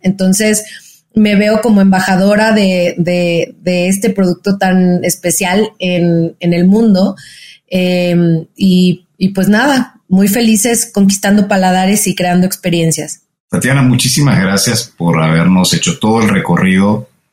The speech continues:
Speaker 2: de este proceso, desde casi que desde la sa-, que sacaron el agave hasta el día de hoy que ya tienes tu botella colocada y está en proceso de expansión. Muchísimo éxito en lo que viene.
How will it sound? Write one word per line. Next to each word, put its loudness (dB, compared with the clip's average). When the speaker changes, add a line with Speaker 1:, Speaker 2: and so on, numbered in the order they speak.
Speaker 2:
de 0
este -2
proceso, 0
desde 0
casi -2
que -2
desde 0
la 0
sa-, 0
que -2
sacaron 0
el 2
agave -2
hasta -4
el 2
día 2
de 0
hoy 0
que 0
ya 0
tienes 2
tu 0
botella 0
colocada 0
y 2
está -2
en 4
proceso -2
de 0
expansión. 0
Muchísimo 2
éxito -2
en 0
lo 0
que -12
viene. 0